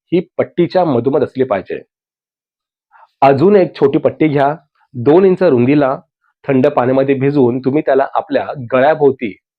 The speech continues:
लपटा. अजून एक छोटी पट्टी घ्या आणि तिलाही तुम्ही तुमच्या माथ्यावरती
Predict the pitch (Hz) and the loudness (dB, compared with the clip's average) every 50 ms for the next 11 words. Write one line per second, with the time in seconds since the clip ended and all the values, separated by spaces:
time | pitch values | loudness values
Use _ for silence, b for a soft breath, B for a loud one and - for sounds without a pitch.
0 | _ _ _ - 127 117 113 - _ - 123 117 123 147 _ _ _ _ _ _ | _ _ _ -6 -4 -4 -4 -4 _ -4 -4 -2 -4 -4 _ _ _ _ _ _
1 | _ _ _ _ _ _ _ _ B B B B B _ - 139 143 139 156 190 | _ _ _ _ _ _ _ _ B B B B B _ 0 0 2 2 2 2
2 | 233 240 240 - 190 170 214 208 - 147 - - 170 165 151 165 147 123 127 143 | 2 0 0 0 0 0 0 0 0 -2 -2 0 -2 -2 0 0 0 0 -2 -2
3 | - - 151 151 143 117 - 123 135 160 170 190 214 - 202 180 151 120 113 123 | -4 -4 -2 -2 -2 -2 0 0 2 2 2 0 0 0 0 0 0 0 -2 -2
4 | - 143 135 131 135 165 165 160 123 110 107 - 151 147 151 147 139 - 110 92 | -2 -2 -2 -2 -2 -4 -4 -4 -4 -6 -6 -6 -4 -2 -2 -4 -4 -6 -10 -12
5 | 78 | -12